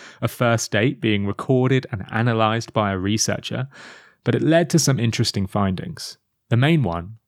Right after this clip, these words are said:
being that asking questions led to a much better first impression. It made people feel like they clicked, and it made them more interested in going on a second date. So don't make throwaway statements with customers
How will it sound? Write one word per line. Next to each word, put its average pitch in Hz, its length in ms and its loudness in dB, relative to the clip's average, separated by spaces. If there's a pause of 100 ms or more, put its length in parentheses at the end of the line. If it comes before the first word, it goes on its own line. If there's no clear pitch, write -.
(140)
being 104 460 0
that 107 240 -6
asking 165 460 0
questions - 720 -8 (160)
led 113 180 0
to 120 160 0
a 113 60 0
much 135 480 -4
better 110 340 -2
first 107 400 -6
impression. 131 640 -4 (460)
It 123 120 -4
made 135 280 2
people 143 260 -2
feel 123 380 2
like 110 240 0
they 98 140 -4
clicked, - 580 -4 (360)
and 123 120 0
it 127 60 -4
made 127 280 2
them 120 100 2
more 117 260 0
interested 127 680 -4
in 120 140 -6
going 107 300 0
on 98 80 0
a 98 60 -2
second 92 340 -8
date. - 360 -12 (640)
So - 140 -4
don't 185 240 2
make 156 220 0
throwaway 123 560 0
statements 104 680 -4
with - 180 -6
customers 107 640 -2